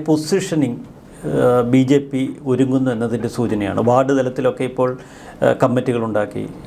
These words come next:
അതൊന്നും നേരത്തെ അത്ര പതിവില്ല. ഇത്ര അഡ്വാൻസ്ഡ് ആയിട്ട് കമ്മിറ്റികൾ രൂപം കൊടുക്കുക, പ്രവർത്ത-, പ്രവർത്തകരെ കളത്തിലിറങ്ങുക, അതൊന്നും ബി ജെ പിയിൽ അത്ര പതിവുള്ള കാര്യമായിരുന്നില്ല. പക്ഷേ അത്തരം ചിട്ടയായ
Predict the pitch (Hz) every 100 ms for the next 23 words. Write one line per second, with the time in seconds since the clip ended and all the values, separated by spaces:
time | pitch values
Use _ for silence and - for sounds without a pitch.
0 | 123 123 135 139 135 139 135 143 131 131
1 | 127 107 104 - 117 113 127 135 135 123
2 | 120 117 113 113 117 113 117 120 120 113
3 | 110 107 117 110 107 113 107 - 113 117
4 | 101 117 110 - 113 117 113 113 110 107
5 | 107 120 123 123 120 - - - - 127
6 | 131 143 151 135 135 151 139 143 139 139
7 | 127 120 110 104 98 113 117 - 156 -
8 | 165 156 143 - - - - 151 160 147